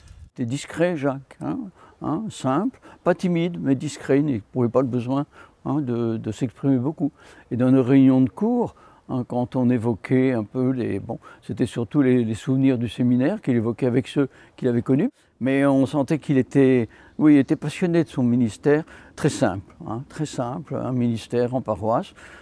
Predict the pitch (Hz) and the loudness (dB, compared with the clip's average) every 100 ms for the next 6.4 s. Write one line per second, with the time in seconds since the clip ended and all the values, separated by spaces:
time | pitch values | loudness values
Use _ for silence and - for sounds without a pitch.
0 | - 139 120 131 127 135 107 117 139 - | -12 -8 -4 -4 -4 -4 -2 -2 -4 -6
1 | - 123 107 117 117 120 110 98 90 110 | -10 -8 -6 -4 -2 -2 -4 -4 -6 -8
2 | 120 101 104 - 101 113 110 104 98 98 | -10 -12 -14 -10 -10 -8 -8 -10 -10 -12
3 | 92 98 104 107 110 101 98 98 90 101 | -12 -12 -14 -14 -12 -10 -10 -12 -14 -14
4 | 113 - - - - - _ 131 127 - | -16 -16 -20 -20 -20 -20 _ -2 -2 -2
5 | 120 - 135 - 139 107 - 123 123 123 | -4 -2 -4 -4 -8 -6 -4 -2 -2 0
6 | 151 127 131 | -2 -2 -4